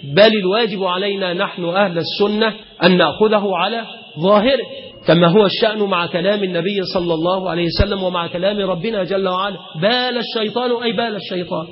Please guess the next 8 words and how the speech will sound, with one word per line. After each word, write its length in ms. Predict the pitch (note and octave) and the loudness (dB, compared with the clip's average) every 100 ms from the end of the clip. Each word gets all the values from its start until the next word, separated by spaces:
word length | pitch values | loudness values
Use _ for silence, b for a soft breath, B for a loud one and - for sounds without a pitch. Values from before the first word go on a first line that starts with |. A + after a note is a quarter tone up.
| - | 2
لا 140 | G3+ A3+ | 6 6
مجاز 380 | G#3 G3+ G#3 G3 | 6 4 2 0
ولا 240 | F3 E3+ | -2 -4
شيء، 260 | - E3 - B B | -4 -4 -6 B B
بال 380 | F3 A3 G#3+ G3+ | 8 10 10 6
الشيطان 760 | - F#3+ F3+ E3+ G#3 G3+ F3+ | 0 -2 -2 2 4 4 0
في 120 | E3 G#3+ | -4 -6
أذنيه. 460 | D#3+ D#3 D3 C#3 | -6 -6 -4 -4